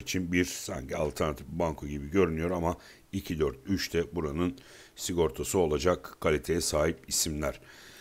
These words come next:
Evet, geçelim bir diğer koşu, beşinci koşu Antalya Emniyet Müdürlüğü koşusu.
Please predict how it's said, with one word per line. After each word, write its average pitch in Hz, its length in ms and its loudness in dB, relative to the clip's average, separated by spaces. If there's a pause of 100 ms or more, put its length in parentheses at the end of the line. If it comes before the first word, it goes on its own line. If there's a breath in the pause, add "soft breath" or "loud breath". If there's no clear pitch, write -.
(240 loud breath)
Evet, 127 480 4
geçelim 101 540 2
bir 101 220 4
diğer 104 240 4
koşu, 98 340 0
beşinci 90 380 0
koşu 95 320 0
Antalya 90 440 2
Emniyet 90 300 0
Müdürlüğü 90 440 0
koşusu. 92 460 -2